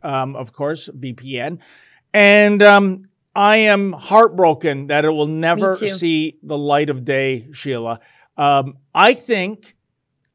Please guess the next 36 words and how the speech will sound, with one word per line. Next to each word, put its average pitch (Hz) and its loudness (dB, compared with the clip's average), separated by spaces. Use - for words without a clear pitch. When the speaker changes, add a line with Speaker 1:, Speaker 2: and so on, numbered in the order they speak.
Speaker 1:
uh, 156 -2
there's 180 -2
no 233 4
questioning 247 -2
the 180 0
journalism 160 0
that 143 -6
went 165 -4
into 185 -8
this. 98 -16
Speaker 2:
Yeah. - -12
Speaker 1:
And 180 -4
for 175 0
Fox - 2
to 233 -12
do 220 -4
this, 127 -6
this 202 2
is 330 -2
spite, 240 0
Sheila. 113 -12
This 185 0
is 170 0
journalistically 202 0
sound. 180 -4
This 170 -4
is 170 -6
a 160 -2
scoop. - -2
This 170 -6
is 175 -4
something 165 -6
only 294 2
Fox 220 2
was 160 -10
covering. 156 -2